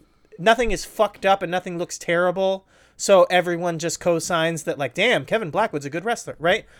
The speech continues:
So he's got all of that. So basically, I just feel like he's pumped up. His stock was overinflated. And, uh, and you see something like this and you go like, "Oh yeah, this, like, he's actually at this level." The hype and all that stuff is not correct. That said,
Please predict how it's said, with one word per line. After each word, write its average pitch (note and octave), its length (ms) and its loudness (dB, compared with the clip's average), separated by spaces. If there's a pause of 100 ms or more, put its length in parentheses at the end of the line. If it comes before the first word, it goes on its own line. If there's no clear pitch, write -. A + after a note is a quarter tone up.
(240)
So - 160 0
he's F#3 160 -4
got A#3+ 200 6
all A3 160 2
of D3+ 100 -6
that. F#3+ 400 0
So G3 120 -4
basically, A#3+ 420 0
I G#3+ 60 0
just G3+ 200 -12
feel G#3+ 160 -4
like F#3 160 -2
he's F3+ 160 -14
pumped A3+ 300 -6
up. F#3 280 2 (300)
His E3+ 160 -6
stock - 260 4
was G#3+ 140 -2
overinflated. E3+ 920 -2 (460)
And, F3+ 260 -2
uh, F3+ 260 6 (220)
and G#3 140 -2
you A3+ 60 -4
see C#4+ 160 -4
something D4 260 -2
like C4+ 180 -4
this A3 220 -2
and A#3 120 -8
you A#3 60 -10
go A3+ 140 0
like, A#3 200 -2
"Oh C4 120 4
yeah, A#3+ 200 2
this, G3+ 240 -4
like, F#3 220 -8
he's F#3+ 140 -8
actually G3 300 0
at F3 80 -4
this E3+ 140 -8
level." C3 300 -8 (300)
The E3 80 -4
hype G#3+ 280 2
and G#3 100 -4
all F#3+ 100 -2
that F#3 140 -4
stuff F3+ 180 -6
is D3 100 -10
not D#3+ 200 -4
correct. - 420 -16 (360)
That C4 300 0
said, B3 400 -2